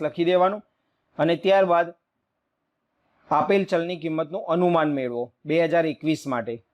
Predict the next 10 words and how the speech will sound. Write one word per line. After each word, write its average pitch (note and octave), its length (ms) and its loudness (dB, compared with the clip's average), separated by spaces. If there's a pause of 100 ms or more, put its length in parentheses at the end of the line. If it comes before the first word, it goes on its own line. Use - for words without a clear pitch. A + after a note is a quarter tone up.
(140)
તો D3+ 80 -2
એ D#3 120 4 (100)
જોઈ E3 200 2
લો, D3+ 100 2
ચલો, A#2+ 260 -2 (320)
એકોતેર, F#3+ 680 0 (180)
એક્યાસી, F3 680 0
એકાણું, D3 400 0
એટલે C#3+ 120 -6
દસ D3+ 160 -4